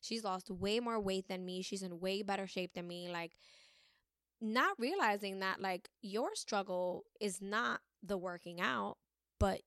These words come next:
maybe it's your nutrition. Maybe you have a hormonal imbalance that you haven't gone to the doctor about to kind of try to fight through. You know, there's so many different variables in when it comes to comparison, and, and we,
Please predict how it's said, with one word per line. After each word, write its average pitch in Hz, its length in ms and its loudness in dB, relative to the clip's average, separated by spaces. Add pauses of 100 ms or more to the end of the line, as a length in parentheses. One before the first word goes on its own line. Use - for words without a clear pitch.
(180)
maybe 190 360 -2
it's 254 160 0
your 247 120 2
nutrition. 214 720 -4 (600)
Maybe 240 420 2
you 269 180 0
have 240 200 0
a 226 60 2
hormonal 208 580 0
imbalance 170 580 -2
that 185 160 -2
you 214 200 0
haven't 226 320 -2
gone 190 220 -2
to - 80 -14
the 208 140 -6
doctor 185 400 -2
about 165 340 -2
to 185 80 -4
kind 185 240 -4
of 175 100 -4
try 170 160 -4
to 165 80 -2
fight 247 320 -4
through. - 300 -12 (420)
You 208 160 2
know, 196 280 -2 (360)
there's 233 280 0
so 254 220 0
many 320 220 -4
different 214 460 -2
variables 180 920 -2
in 185 420 -4
when 185 180 -2
it 190 80 -6
comes 190 240 -4
to 196 100 -6
comparison, 180 720 0
and, 175 220 -8
and 185 240 -6
we, 190 300 -8